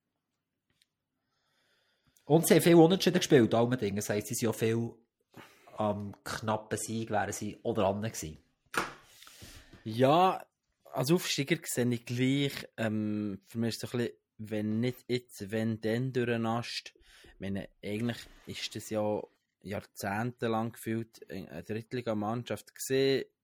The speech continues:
Speaker 2: und hat jetzt quasi einen kleinen Neuaufbau gemacht, wobei ich der Meinung bin,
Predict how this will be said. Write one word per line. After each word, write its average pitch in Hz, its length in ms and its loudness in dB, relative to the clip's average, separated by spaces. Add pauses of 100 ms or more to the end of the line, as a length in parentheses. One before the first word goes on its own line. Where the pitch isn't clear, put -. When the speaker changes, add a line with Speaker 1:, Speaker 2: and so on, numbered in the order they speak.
(120)
Speaker 2:
und 101 400 -6 (120)
hat 101 220 -10
jetzt - 180 -20
quasi 107 280 -6
einen 101 100 -10 (420)
kleinen 110 240 -2
Neuaufbau 113 560 0
gemacht, 180 360 4
wobei 139 200 2
ich 127 80 -2
der 120 100 -4
Meinung 113 360 -2
bin, 120 200 0